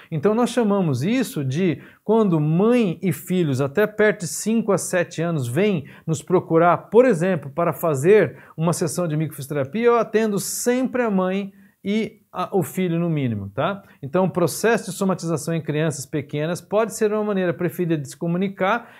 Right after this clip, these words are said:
e vamos lembrar, por exemplo, que essas crianças que sofreram grandes traumas, abandono, solidão, agressões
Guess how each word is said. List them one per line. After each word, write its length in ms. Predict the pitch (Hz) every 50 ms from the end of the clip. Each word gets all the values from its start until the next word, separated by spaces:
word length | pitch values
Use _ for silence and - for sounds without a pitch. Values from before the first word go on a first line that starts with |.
| - -
e 60 | 165
vamos 220 | 147 190 214 226
lembrar, 460 | 226 208 165 143 139 160 196 214 202
por 200 | 208 208 185 180
exemplo, 500 | 165 143 123 117 151 190 214 202 - 190
que 80 | - -
essas 340 | 175 160 - - 175 156 -
crianças 640 | - - 147 139 143 175 214 233 208 151 165 139
que 80 | - -
sofreram 460 | - 185 165 135 - 180 185 170 135 - - - - -
grandes 540 | - 151 190 208 202 165 139 - - - _ _ -
traumas, 760 | 196 196 202 214 214 202 185 170 160 156 143 135 127 110 143
abandono, 960 | 160 147 147 160 160 151 143 135 127 120 156 185 202 208 202 190 170 151 139
solidão, 680 | - - - 175 170 151 135 120 120 156 185 196 190 180
agressões 800 | 165 151 156 156 135 143 - - - 185 208 208 190 151 123 -